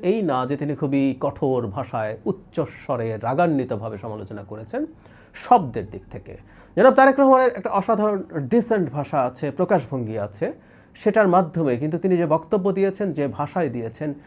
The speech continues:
সেটা বেশ শক্ত এবং কঠোর ছিল, যদিও তিনি নাম উল্লেখ করেননি।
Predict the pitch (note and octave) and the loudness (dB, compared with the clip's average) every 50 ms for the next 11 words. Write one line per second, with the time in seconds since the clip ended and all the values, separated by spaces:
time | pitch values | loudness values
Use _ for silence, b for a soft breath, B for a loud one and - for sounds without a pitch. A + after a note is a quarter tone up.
0 | B B B - - - - - G2+ G2+ A#2+ A2+ - - - _ - - - - | B B B -12 -10 -4 -2 -2 -2 -2 -6 -8 -8 -12 -18 _ -20 -20 -4 -2
1 | F3+ E3+ - - - C#3+ G#2+ G#2+ G#2+ G#2 A2 - G2 - B2 A2 - - C3+ C3 | -2 -2 -2 -4 -6 -6 -6 -6 -6 -6 -8 -8 -6 -6 -8 -10 -8 -10 -8 -8
2 | G3 D#4+ F#4 b b b b b - D3 F3 D#3 D3 C3+ C#3 B2 A2+ A2+ A#2 B2 | -8 -8 -10 b b b b b 0 2 2 4 2 2 2 0 0 0 0 0
3 | A#2 G#2+ F#2+ F#2+ F#2 F#2+ G2 F2 E2+ E2+ E2 E2+ F2+ F#2+ | 0 -2 -4 -8 -10 -8 -8 -8 -8 -8 -12 -14 -16 -18